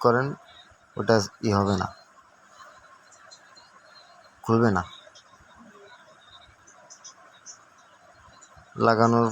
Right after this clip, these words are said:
পরে আপনি মেইন চেম্বারে, এই চেম্বারে একটু আঠা মেরে নেবেন, আঠা না মারলে মোবিলটা ঘামবে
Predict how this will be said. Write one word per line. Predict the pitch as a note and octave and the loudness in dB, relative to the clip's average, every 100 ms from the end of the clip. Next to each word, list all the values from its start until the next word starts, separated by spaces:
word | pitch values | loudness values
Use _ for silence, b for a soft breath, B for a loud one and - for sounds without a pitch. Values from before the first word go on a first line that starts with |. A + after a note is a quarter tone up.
| A#2+ | 0
পরে | A2+ A#2+ C3 F#3 - | 0 0 -2 -8 -10
আপনি | A2 - A#2 A2+ A2+ A2+ | -10 -4 0 0 0 0
মেইন | A2+ A2+ A2 | 2 2 2
চেম্বারে, | A2+ A#2 A2+ A2+ B2 - - | 0 0 0 2 0 -2 0
এই | A#2+ G#2+ - | 0 -2 -4
চেম্বারে | A#2 A#2 A2+ A#2 A#2+ A#2+ | 0 2 2 2 2 0
একটু | A2+ A#2+ A2 | -2 0 0
আঠা | G#2 A2+ | 2 0
মেরে | A#2 A#2 A#2+ | 0 0 0
নেবেন, | A#2+ D3 C3 | -2 0 0
আঠা | G#2+ A2+ A#2 | 0 0 2
না | A#2 | 2
মারলে | A#2+ D3 D#3 | 2 0 0
মোবিলটা | A2+ A2 A2 G#2 G#2+ - - - - - - - | 2 2 2 2 -2 -4 -20 -20 -20 -20 -20 -4
ঘামবে | G#2 G2+ F#2 | -2 -2 -6